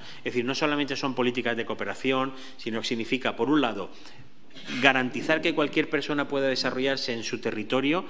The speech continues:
a través de desarrollo económico local, políticas de cooperación, eh, por, eh, oportunidades, etcétera, etcétera, pero también de derechos de aquellas personas que quieren salir de su país para buscar el futuro en otro ámbito. Yo,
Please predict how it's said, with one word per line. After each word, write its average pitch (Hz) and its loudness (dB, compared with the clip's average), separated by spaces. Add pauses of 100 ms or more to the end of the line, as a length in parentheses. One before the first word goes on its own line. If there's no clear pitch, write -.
(240)
a 107 -2
través 110 0
de 110 0
desarrollo 110 0
económico 104 -4
local, 120 0
políticas 107 -4
de 104 -6
cooperación, 107 -4 (320)
eh, 117 -6
por, 117 -6
eh, 110 -4
oportunidades, 113 -2
etcétera, 113 -4
etcétera, 131 0 (340)
pero 127 6
también 127 2
de 131 2
derechos 139 0
de 131 2
aquellas 160 -2
personas 143 -2
que 110 -6
quieren 135 -2
salir 127 -4
de 135 -2
su 135 -4
país 131 0 (280)
para 113 0
buscar 107 -2 (260)
el 113 -4
futuro 110 -4
en 104 -4
otro 95 -6
ámbito. 90 -10
Yo, 139 0